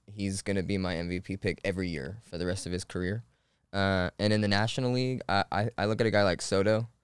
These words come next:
who really broke out last year. We're talking about how it's gonna be tough for the Nationals to make the playoffs again,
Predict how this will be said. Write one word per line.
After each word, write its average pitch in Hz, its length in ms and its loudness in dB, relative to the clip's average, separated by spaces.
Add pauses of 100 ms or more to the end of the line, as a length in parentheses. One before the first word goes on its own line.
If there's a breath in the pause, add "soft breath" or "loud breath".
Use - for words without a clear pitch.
(240)
who 101 100 -4
really 104 200 4
broke 101 300 2
out 104 180 6
last 107 320 -4
year. 107 260 0 (280)
We're 98 100 -4
talking 104 360 0
about 101 200 -4
how 98 160 2
it's - 120 -4
gonna 87 140 -2
be 82 100 -8
tough 104 260 -2
for 104 140 -4
the 101 80 0
Nationals 98 500 -4
to 104 100 -6
make 95 160 -2
the - 80 -12
playoffs 104 440 0
again, 104 360 -2